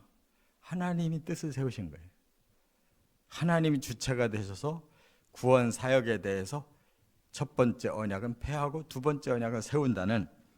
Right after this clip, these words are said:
이러한 뜻을 분명히 밝히셨다는 거예요. 그래서 이제 두 번째, 바로 성자 예수님이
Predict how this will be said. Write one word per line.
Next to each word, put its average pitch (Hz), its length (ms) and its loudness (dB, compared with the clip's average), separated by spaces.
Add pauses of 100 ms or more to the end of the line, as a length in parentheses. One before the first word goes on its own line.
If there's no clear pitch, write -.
(200)
이러한 101 500 0
뜻을 127 540 0
분명히 110 500 6 (460)
밝히셨다는 104 880 -2
거예요. 71 180 -12 (1200)
그래서 175 600 6
이제 101 460 2 (480)
두 120 140 -2
번째, 117 580 4 (720)
바로 92 380 -4
성자 156 920 6 (240)
예수님이 117 800 8